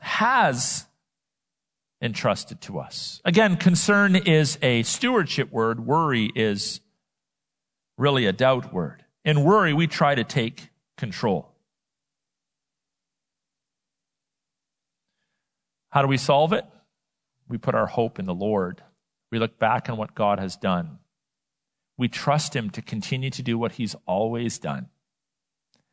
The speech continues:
Teach us, instruct us, turn the good into better, turn the bad into good.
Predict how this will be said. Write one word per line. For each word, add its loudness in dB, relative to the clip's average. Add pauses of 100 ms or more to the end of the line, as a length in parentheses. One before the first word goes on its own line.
(300)
Teach -4
us, -4
instruct -6
us, -6 (960)
turn -6
the -6
good -2 (1120)
into -10
better, 0
turn -14
the -10
bad 0
into -10
good. -2